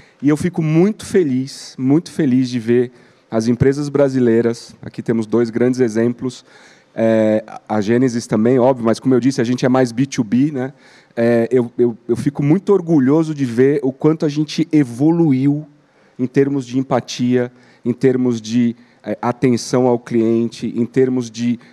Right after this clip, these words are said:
o quanto isso é relevante pra empresa, né? Hoje você tem áreas nas empresas de, de relacionamento com o cliente, de customer experience, É, e eu fico bastante orgulhoso, porque o nosso mercado, durante muito tempo, ele ficou um pouco pra trás, né? E, de repente,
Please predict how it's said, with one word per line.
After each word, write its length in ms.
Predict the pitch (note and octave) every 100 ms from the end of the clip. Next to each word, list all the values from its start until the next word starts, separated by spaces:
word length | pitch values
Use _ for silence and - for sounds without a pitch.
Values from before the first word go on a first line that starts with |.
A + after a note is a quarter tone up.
| -
o 60 |
quanto 360 | A2+ D3 D3 D3+
isso 180 | D3 D3
é 40 |
relevante 880 | B2+ C3+ C3 G#2+ C3 C#3 C3+ C3+ B2+ _ _ _ _ _ -
pra 160 | C#3
empresa, 760 | C#3 B2+ C3 B2+ B2+ A#2+ B2 B2 -
né? 240 | A2 B2
Hoje 240 | A2+ C3+
você 220 | C3 B2+ C#3
tem 260 | D3 C#3+ -
áreas 440 | D3 D#3+ D#3 A#2+ G#2
nas 220 | A2+ G#2+
empresas 580 | A2+ A2+ B2 A#2+ A2 G2+
de, 200 | G2+ C#3+ _ G2+
de 140 | A#2+
relacionamento 640 | B2+ A#2 - A2+ G#2+ A2 -
com 80 |
o 20 | G#2+
cliente, 300 | A2+ B2+ G#2+
de 80 |
customer 400 | - A#2 - A2 G#2+
experience, 680 | - C3+ C#3 C3 A#2+ - - - - - - A2
É, 280 | A2 A2 A#2
e 80 |
eu 80 | C3
fico 460 | B2+ D3+ - D3 C#3 -
bastante 480 | B2+ B2+ D3+ C3+ D#3
orgulhoso, 500 | D3+ D#3+ C#3 B2 A2
porque 160 | -
o 40 | A#2+
nosso 260 | B2 B2+
mercado, 380 | C3 C3 C#3 C3+
durante 280 | C3+ C3+ C3+
muito 220 | C#3+ D3+
tempo, 320 | - D3 C#3+
ele 80 | D3+
ficou 480 | - - D3 D3 - _ -
um 60 | C3
pouco 240 | D3 -
pra 180 | - D#3
trás, 540 | - B2 A2 G#2 - -
né? 140 | A#2
E, 20 |
de 100 | A#2+
repente, 560 | C3+ C3+ C#3+ C#3+ -